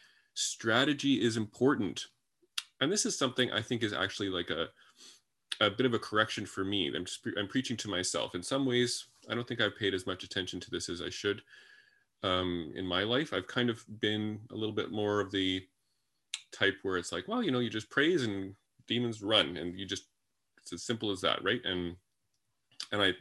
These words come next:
I like that. You know, don't get me wrong, I still like that. I like focusing on God as a kind of a primary way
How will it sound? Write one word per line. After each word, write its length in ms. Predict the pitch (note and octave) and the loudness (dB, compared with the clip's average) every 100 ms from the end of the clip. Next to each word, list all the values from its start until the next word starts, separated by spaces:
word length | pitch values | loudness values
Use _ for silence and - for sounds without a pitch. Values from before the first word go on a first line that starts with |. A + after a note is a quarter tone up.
| - _ _ | -8 _ _
I 60 | G#2+ | 4
like 280 | G2 G#2 - | 8 6 4
that. 300 | E2 F#2 - | 0 0 -2
You 80 | E2+ | -6
know, 100 | E2+ | -6
don't 160 | F2 | -6
get 100 | - | -6
me 80 | E2+ | -8
wrong, 280 | F2+ E2+ G#2 - | -6 -8 -10 -10
I 80 | |
still 400 | F2 - E2+ D#2+ G#2+ _ _ _ _ | -10 -6 -6 -6 -12 _ _ _ _
like 200 | - D#2+ | -6 -6
that. 140 | - F2 | 0 2
I 60 | |
like 220 | G2 B2 B2+ | 4 4 2
focusing 360 | A2 - G#2 | -2 -2 -4
on 160 | F#2+ F2+ | -4 -2
God 240 | F#2 F2 | 0 0
as 140 | F2+ - | -2 -6
a 60 | |
kind 160 | - F2 | -10 -8
of 80 | F2 | -8
a 40 | |
primary 480 | - E2+ F2 F2 F2 | -8 -8 -6 -4 -4
way 240 | F2 F2+ | -4 -6